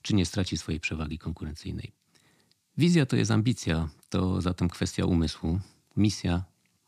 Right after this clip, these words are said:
jeszcze raz powtórzę, to kwestia serca. Misję i wizję zawsze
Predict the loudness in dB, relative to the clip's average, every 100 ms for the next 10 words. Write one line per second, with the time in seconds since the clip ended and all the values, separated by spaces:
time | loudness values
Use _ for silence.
0 | _ -8 -6 -8 -8 -10 -6 -6 -6 -10
1 | -12 -10 -8 -8 -8 -12 -16 -18 _ _
2 | -20 -20 _ _ _ _ _ _ _ _
3 | 0 2 2 2 2 4 4 6 6 4
4 | 2 2 0